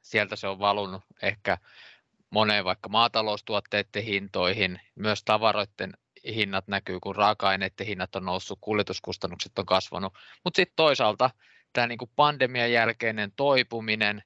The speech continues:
ihmisillä on jäänyt aika paljon rahaa säästöön pandemian aikaan ja nyt sitä kulutetaan, ja se näkyy sit siinä kysynnän kasvuna. Ja samaan aikaan työmarkkina alkaa kiristymään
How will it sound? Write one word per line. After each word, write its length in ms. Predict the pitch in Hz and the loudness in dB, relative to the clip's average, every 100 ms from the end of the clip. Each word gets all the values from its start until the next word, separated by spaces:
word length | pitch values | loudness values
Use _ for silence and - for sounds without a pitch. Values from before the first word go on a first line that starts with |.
| _ | _
ihmisillä 500 | 120 127 117 113 117 | -4 -4 -4 -4 -2
on 80 | 139 | 0
jäänyt 260 | 127 120 117 | 2 4 4
aika 200 | 123 117 | 4 2
paljon 260 | 110 107 | 0 4
rahaa 360 | 117 123 120 95 | 4 4 4 0
säästöön 580 | - 127 120 - 104 98 | 2 0 0 -2 -8 0
pandemian 460 | 127 127 113 110 | 0 2 0 2
aikaan 200 | 104 107 | 2 2
ja 60 | 104 | 0
nyt 180 | 123 - | -2 -6
sitä 240 | 104 95 | -2 -2
kulutetaan, 800 | - 139 131 113 107 - 104 98 98 - - - - | -2 -2 0 2 0 2 2 2 0 -10 -20 -10 0
ja 220 | 104 95 - _ _ _ _ _ | 2 0 -4 _ _ _ _ _
se 180 | - 113 | -2 0
näkyy 300 | 113 - 101 | 0 -2 -6
sit 180 | 113 - | -8 -6
siinä 180 | 120 113 | -6 -4
kysynnän 400 | 127 127 107 101 | -4 -2 -2 0
kasvuna. 500 | 90 90 - 90 78 - | 0 -2 -4 -4 -4 -4
Ja 60 | |
samaan 300 | 123 127 101 | -2 -2 0
aikaan 300 | 110 120 123 | 0 0 -2
työmarkkina 720 | 131 135 120 110 107 120 113 | 0 -2 2 0 -2 -2 2
alkaa 280 | 107 107 110 | 2 2 0
kiristymään 840 | - 123 110 107 - 104 104 95 | 2 2 4 2 0 -2 2 0